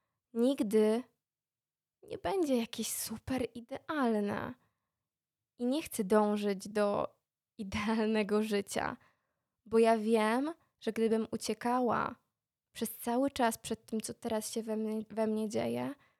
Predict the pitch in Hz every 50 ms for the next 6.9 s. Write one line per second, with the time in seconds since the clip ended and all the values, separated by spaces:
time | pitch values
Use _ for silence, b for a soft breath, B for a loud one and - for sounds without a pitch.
0 | b b _ - 240 247 240 - - - - 320 339 - 370 359 349 - - -
1 | - 392 392 403 403 415 427 359 247 220 - - - - - - 226 - 214 -
2 | - - - 233 - - - 247 - _ _ _ _ _ _ _ _ _ _ _
3 | _ _ _ _ _ _ 226 226 240 233 214 233 240 240 247 254 240 233 240 -
4 | 247 240 240 233 - - 220 233 247 262 277 - - - 233 240 - - - 254
5 | 254 240 220 233 247 247 240 240 247 247 240 240 - 233 226 - - - - -
6 | 233 - - 233 220 - - - - 262 240 220 214 202 202 208 208 214